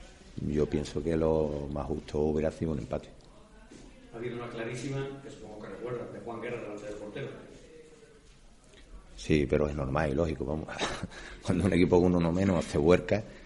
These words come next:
Speaker 1: había habido un, una jugada conflictiva en el área de,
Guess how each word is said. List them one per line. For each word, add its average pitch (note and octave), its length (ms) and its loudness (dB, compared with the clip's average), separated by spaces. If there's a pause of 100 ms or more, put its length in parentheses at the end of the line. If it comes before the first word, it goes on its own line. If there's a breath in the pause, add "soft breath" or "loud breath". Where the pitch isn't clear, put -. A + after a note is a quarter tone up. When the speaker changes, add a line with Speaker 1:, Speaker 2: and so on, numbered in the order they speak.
(400 loud breath)
Speaker 1:
había D2+ 260 8
habido D2+ 320 6 (480)
un, D#2 540 0 (320)
una E2 160 0
jugada E2 400 4
conflictiva F2+ 640 6
en F2+ 80 6
el E2 100 6
área D#2+ 300 8
de, D#2 600 4